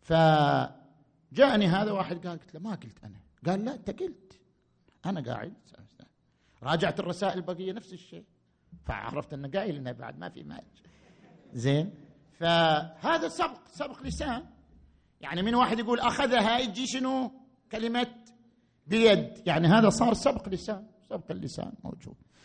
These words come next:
اقتراحك في محله، وإذا الجمهور يتقبل، ما عندي مانع أن أطرح القضية المهدوية ب-،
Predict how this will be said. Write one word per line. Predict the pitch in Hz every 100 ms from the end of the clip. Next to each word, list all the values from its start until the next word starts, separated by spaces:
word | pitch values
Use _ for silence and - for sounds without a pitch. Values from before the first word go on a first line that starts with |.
| _ -
اقتراحك | 180 - 214 226 226 - 180
في | 175 175
محله، | 156 - 190 180 180 185 - - - _ 160
وإذا | 175 160 160 151 143 131
الجمهور | - - - 131 - 120 117 127 135 131
يتقبل، | 127 - 135 170 180 208
ما | 220
عندي | 202 180
مانع | 185 185 170 160 139
أن | 135 123 _ _ _ _
أطرح | 170 165 147 131
القضية | 135 143 135 139
المهدوية | 127 127 117 120 127 131 127
ب-، | 120 113 135 123 117